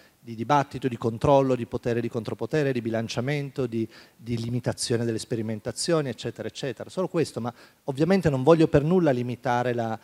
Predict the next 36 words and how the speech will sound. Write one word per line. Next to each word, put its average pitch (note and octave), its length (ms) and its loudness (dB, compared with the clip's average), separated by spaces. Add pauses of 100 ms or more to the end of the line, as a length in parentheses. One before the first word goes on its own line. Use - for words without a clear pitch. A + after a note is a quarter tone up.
(120)
la C3+ 160 -6
creatività B2 760 -2
degli A#2 180 -8
ingegneri, A#2 560 -4
degli A2 180 -8
scienziati, A#2 640 -6
dei A2+ 120 -8
progettatori, A2+ 800 -8
assolutamente, D3 760 -6
la D3 80 -4
voglio G#3 220 6
ampliare. E3 580 -2 (380)
Cioè F3 160 -6
l'idea G#3+ 220 0
tecno-, D3+ 260 -2
dell'intelligenza C#3+ 640 -2
responsabile B2 380 -2
è C#3+ 60 -10
che - 80 -12
ti G3+ 100 -4
dà G#3+ 120 4
nuove G3 260 6
sfide, C3 440 0
quello A2+ 160 0
che A#2+ 80 -2
dicevo A2 300 0
prima. F#2+ 380 -6 (360)
Oggi D3+ 360 4
tu A3 80 -6
no, F#3+ 140 0 (160)
immagina A3 480 -2
l'esempio E3 340 -2
classico F3+ 240 0
è D#3 40 2
questo C3 180 -2
qua, A2 160 0